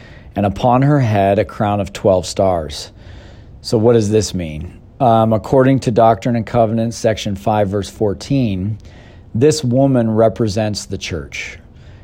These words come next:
It's the Church of Jesus Christ of Latter-day Saints. It's the restored gospel. It's the temple covenants.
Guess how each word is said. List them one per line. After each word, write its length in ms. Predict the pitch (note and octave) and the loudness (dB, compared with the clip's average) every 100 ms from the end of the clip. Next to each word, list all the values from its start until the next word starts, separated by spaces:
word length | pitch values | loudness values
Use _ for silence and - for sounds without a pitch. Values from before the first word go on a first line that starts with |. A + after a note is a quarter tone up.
| - - | -8 -4
It's 200 | G#2+ - | -2 -2
the 120 | G#2+ | -2
Church 380 | - C3 B2 B2+ | 2 2 2 0
of 80 | |
Jesus 340 | G#2+ A#2 G#2+ G#2+ | 0 -2 -2 -4
Christ 440 | - G#2+ G2 G2 | 0 2 2 -2
of 80 | F#2 | 0
Latter-day 400 | F#2+ F2+ E2+ E2 | 0 0 -2 -4
Saints. 500 | - - C2+ C#2+ - | -6 -8 -10 -12 -12
It's 200 | F#2+ - | -10 -6
the 120 | A#2+ | -4
restored 640 | G#2 G#2 - B2 A#2 G2+ | -2 -2 0 4 4 4
gospel. 580 | F#2+ F2+ E2+ - C#2+ C2+ | 2 0 -2 -8 -12 -12
It's 200 | D2+ - | -14 -14
the 100 | F#2 | -12
temple 420 | - B2 A2 G2+ | -6 -2 -2 -2
covenants. 720 | F2+ A2 F2+ F2 C#2 - - | -2 0 0 -2 -8 -12 -16